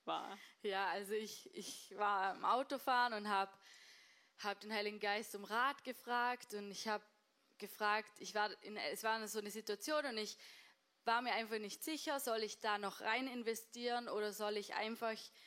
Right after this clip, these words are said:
Speaker 2: vorwärts gehen und ja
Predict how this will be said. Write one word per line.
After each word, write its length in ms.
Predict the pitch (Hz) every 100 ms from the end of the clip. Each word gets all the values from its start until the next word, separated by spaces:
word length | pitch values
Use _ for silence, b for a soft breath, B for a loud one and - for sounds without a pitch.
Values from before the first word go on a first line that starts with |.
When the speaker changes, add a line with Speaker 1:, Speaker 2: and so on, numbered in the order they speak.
| B B
Speaker 2:
vorwärts 720 | - - 240 254 240 240 -
gehen 500 | 233 220 226 226 220 - _ _ _ _ _ - - _
und 400 | 185 202 196 - _ -
ja 280 | 190 190